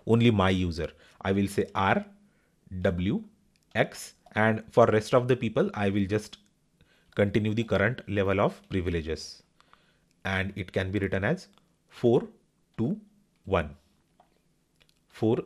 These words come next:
zero zero, and four zero zero. Now we can add all the components in the substring of, uh, the permission level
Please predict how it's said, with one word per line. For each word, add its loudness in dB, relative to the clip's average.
zero 0
zero, -2
and -2
four 0
zero -2
zero. -8
Now 2
we 0
can 0
add 8
all 8
the 4
components 2
in -2
the 2
substring 0
of, 2
uh, 2
the 0
permission 2
level 6